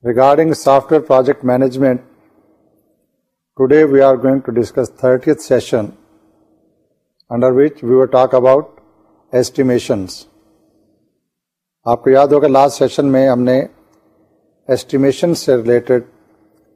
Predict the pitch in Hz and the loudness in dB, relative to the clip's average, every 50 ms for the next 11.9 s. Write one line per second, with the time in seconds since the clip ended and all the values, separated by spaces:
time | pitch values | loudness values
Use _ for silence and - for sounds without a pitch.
0 | _ _ - 117 117 - 127 117 123 117 110 110 - - 131 107 - _ - 120 | _ _ -14 -12 -6 -2 -2 0 0 -2 -2 -6 -6 -6 -8 -8 -8 _ -10 -8
1 | 117 - 131 139 165 - _ _ _ _ _ _ _ _ _ _ _ _ _ _ | -6 -4 -6 -6 -6 -8 _ _ _ _ _ _ _ _ _ _ _ _ _ _
2 | _ _ _ _ _ _ _ _ _ _ _ _ _ _ _ _ _ _ 113 113 | _ _ _ _ _ _ _ _ _ _ _ _ _ _ _ _ _ _ -10 -6
3 | 113 117 123 131 131 143 135 - 127 123 123 120 - - 120 120 139 - - _ | -4 0 0 2 2 0 0 2 2 0 0 -2 -2 -2 -2 -2 -2 -4 -8 _
4 | _ _ - 117 120 123 123 120 110 101 131 135 139 - 120 117 113 123 113 104 | _ _ -8 -6 -4 -2 -2 -2 -2 0 0 0 0 0 0 -2 0 -2 -6 -4
5 | 110 101 - - 120 101 - - 120 113 113 113 - 127 143 139 _ _ _ _ | -6 -8 -8 -10 -12 -12 -10 -6 -4 -4 -4 -4 -6 -12 -12 -14 _ _ _ _
6 | _ _ _ _ _ _ _ _ _ _ _ _ _ _ _ _ _ _ _ _ | _ _ _ _ _ _ _ _ _ _ _ _ _ _ _ _ _ _ _ _
7 | _ _ _ _ _ _ _ _ _ _ - 139 131 139 143 139 135 135 135 127 | _ _ _ _ _ _ _ _ _ _ -4 -2 -2 0 0 0 0 0 0 -2
8 | - - 120 117 - - 151 143 - - - 135 113 123 120 123 123 - - 127 | -2 -2 -4 -4 -2 -4 -4 -4 -4 -4 -6 -4 -2 0 0 -2 -2 -4 -4 -4
9 | 120 117 - 139 147 156 _ _ _ _ _ _ _ _ _ _ _ _ _ _ | -4 -4 -4 -10 -10 -10 _ _ _ _ _ _ _ _ _ _ _ _ _ _
10 | _ _ _ _ _ _ _ _ _ _ _ _ _ _ _ _ _ _ _ _ | _ _ _ _ _ _ _ _ _ _ _ _ _ _ _ _ _ _ _ _
11 | _ _ _ _ 117 120 113 - 135 127 123 123 123 123 120 117 123 | _ _ _ _ -8 -8 -6 -4 -4 -2 -2 -2 -2 -2 -2 -2 -4